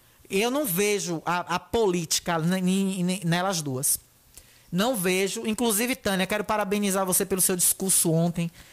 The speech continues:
na inauguração do P S F do Clériston Andrade. Você foi digníssima. Você mostra o quanto você ainda é querida nesse município. E eu digo aqui de público:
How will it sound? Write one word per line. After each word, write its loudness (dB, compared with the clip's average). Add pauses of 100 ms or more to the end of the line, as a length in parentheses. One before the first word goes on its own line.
(140)
na 0
inauguração 0
do -2
P -2
S 2
F 0
do -2
Clériston 0
Andrade. -2 (460)
Você 2
foi 0
digníssima. 0 (240)
Você 2
mostra 0
o -8
quanto 0
você 2
ainda 0
é 0
querida 0 (280)
nesse 2
município. 2 (280)
E 2
eu 4
digo -2
aqui -2
de -2
público: -2